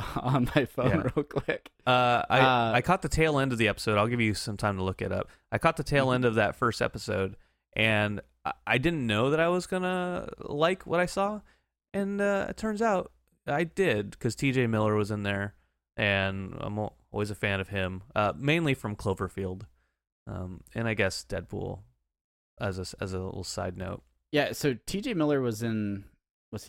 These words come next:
Speaker 1: he, he was, like, in the second and third episode, I think, mostly.
Speaker 2: Oh.
Speaker 1: Um,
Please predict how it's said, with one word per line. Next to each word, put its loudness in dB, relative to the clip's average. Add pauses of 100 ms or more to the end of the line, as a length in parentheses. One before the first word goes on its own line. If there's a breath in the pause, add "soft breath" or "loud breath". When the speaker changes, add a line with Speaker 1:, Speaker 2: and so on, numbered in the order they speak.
Speaker 1:
he, -14
he -8
was, -4
like, -4 (160)
in -4
the -4
second -4
and -6
third -6
episode, -10
I -12
think, -12 (120)
mostly. -14
Speaker 2:
Oh. 2
Speaker 1:
Um, -4